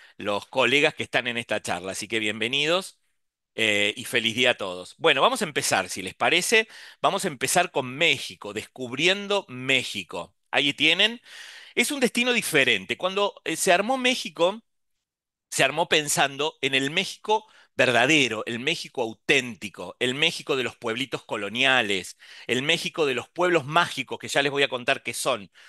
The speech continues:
no el México de playa. ¿Por qué? Porque hay dos situaciones. Ir a la playa en México, generalmente mucha gente ya ha ido, muchos ya han estado, porque cuando van al Caribe ya hacen Playa del Carmen, Cancún, ¿sí? Y segundo, que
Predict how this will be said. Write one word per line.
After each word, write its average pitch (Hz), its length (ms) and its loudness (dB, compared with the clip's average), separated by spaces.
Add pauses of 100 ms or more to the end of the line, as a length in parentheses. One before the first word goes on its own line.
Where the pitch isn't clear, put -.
(140)
no 226 260 4
el 147 140 6
México 131 400 0
de 113 80 0
playa. 98 400 -2
¿Por 208 220 -2
qué? 98 280 -2
Porque 165 200 0
hay 226 60 4
dos 220 220 0
situaciones. 104 800 -6 (520)
Ir 226 160 6
a 233 40 8
la 208 160 4
playa 208 260 4
en 202 80 -2
México, 208 460 0
generalmente 151 500 2
mucha 185 380 -2
gente 208 320 0
ya 196 140 2
ha 208 40 6
ido, 185 380 2 (240)
muchos 185 380 -8
ya 160 160 4
han 147 220 -2
estado, 151 600 2
porque 104 240 -8
cuando 110 280 -4
van 131 120 4
al 139 120 2
Caribe 151 400 2
ya 143 160 2
hacen 135 260 -2
Playa 131 240 0
del 123 140 -2
Carmen, 127 400 -2
Cancún, 123 560 -8 (480)
¿sí? - 400 -2 (280)
Y 220 140 -2
segundo, 226 720 2
que 247 400 4